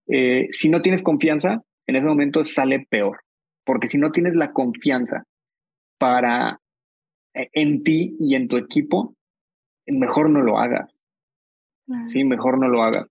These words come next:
Speaker 1: Entonces, para mí sería lo primero, ¿no? Que, que tengan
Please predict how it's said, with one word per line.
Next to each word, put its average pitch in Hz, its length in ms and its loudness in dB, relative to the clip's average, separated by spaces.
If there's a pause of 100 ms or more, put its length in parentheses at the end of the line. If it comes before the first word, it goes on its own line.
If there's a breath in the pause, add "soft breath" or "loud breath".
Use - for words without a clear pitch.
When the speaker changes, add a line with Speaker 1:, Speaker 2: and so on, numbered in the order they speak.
(340 loud breath)
Speaker 1:
Entonces, 143 500 0 (640)
para 147 220 2
mí 185 100 2
sería 190 240 2
lo 190 140 0
primero, 123 360 0
¿no? 120 200 -2
Que, - 200 -4
que 127 120 -4
tengan 156 560 0